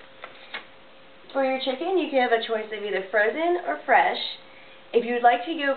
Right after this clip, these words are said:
for the cheaper, um, output, you go for the frozen breast, because you can get a, probably about twelve breasts for about five dollars, large breasts, though, for five dollars,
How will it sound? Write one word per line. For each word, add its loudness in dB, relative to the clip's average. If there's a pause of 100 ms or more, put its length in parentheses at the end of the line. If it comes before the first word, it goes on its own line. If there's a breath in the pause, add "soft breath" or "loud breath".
for 0
the -4
cheaper, -2 (300)
um, 4
output, 0
you -10
go -2
for -6
the 2 (500)
frozen 0
breast, 2
because -8
you -10
can -8
get 0
a, -4
probably -2
about 2 (480 loud breath)
twelve 2
breasts 4
for -6
about 2
five 4
dollars, 4 (920)
large 6
breasts, 2
though, -8
for -14
five 2
dollars, 6